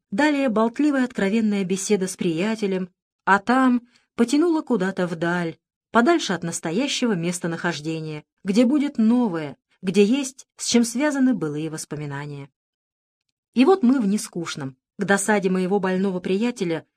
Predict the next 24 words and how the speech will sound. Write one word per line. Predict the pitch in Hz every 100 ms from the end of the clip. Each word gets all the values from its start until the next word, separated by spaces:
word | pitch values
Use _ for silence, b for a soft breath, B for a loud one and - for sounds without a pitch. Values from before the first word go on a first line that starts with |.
| _ -
я | 294
таскаю | 302 202 - 240 196
его | 185 175 214
по | 170
аллеям, | 156 165 262 277 262 247 _ _ _ _ _ _
по | -
пригоркам, | 339 190 156 233 269 254 226 _ _ _ -
стараюсь | - 339 320 269
оживиться | 240 196 190 262 262 220
до | 202
последней | 208 - 208 185 202
степени | - 202 196 180 165 _ -
и | 208
больше | 202 226 220
для | 196 202
возбуждения | 202 185 185 214 208 196
внутреннего | 180 214 214 190 185
удовольствия, | 190 185 214 277 - 170 151 - _
чем | - 214 175
для | 180
выражения | 170 170 277 247 170
его, | 160 151 151 - -
повторяю: | 220 - 196 156 139 135 _ _ _ _ _
"Господи, | 208 220 196 - 196 175 165